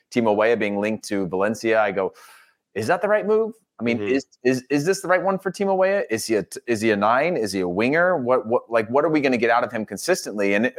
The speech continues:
Speaker 1: and, and, and, and to kinda take that to, to a, a point I'm, I'm trying to make is the conversation recently has been very much about, is Christian Pulisic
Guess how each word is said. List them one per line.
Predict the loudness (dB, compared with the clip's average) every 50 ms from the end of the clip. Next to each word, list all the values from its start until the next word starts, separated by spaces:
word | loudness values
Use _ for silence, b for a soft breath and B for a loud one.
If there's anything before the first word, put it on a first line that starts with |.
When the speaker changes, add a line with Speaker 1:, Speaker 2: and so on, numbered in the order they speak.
| -4 -4 0 0
Speaker 1:
and, | 0 0 0 0
and, | -2 -2 -2 _
and, | -2 -2 -2 -4 _ -2
and | 0 0 0 0 -2 -4 -8 _ _ _
to | -8 -8 -8 -4
kinda | -2 -2 0 0
take | -2 0 -2 -2 -2 -2
that | -2 0 0 -2 -4 -8 -6
to, | -4 -2 -2 -2 -2
to | -4 -4 -4 -2 2 2 2
a, | 0 0 -2
a | -4 -4
point | -2 0 0 2 2 0
I'm, | 0 -2 -4 -8
I'm | -10 -6
trying | -4 -4 -2
to | 0
make | -2 -2 -2 -2
is | -4 -4 -6 _ _ _ _ _ _ _ _ _ _ _ _ _ _ _ b b b b b b b b b b _ _
the | -4 -2
conversation | 2 2 2 4 4 2 2 2 2 2
recently | 2 2 2 0 2 2
has | 2 2
been | 2 0 2 2
very | 2 2 2 4
much | 2 2 2
about, | 2 2 2 2 2 0 -2
is | -2 0
Christian | 0 0 0 0 -2 -6 -2
Pulisic | 0 0 2 2 0 -2 -4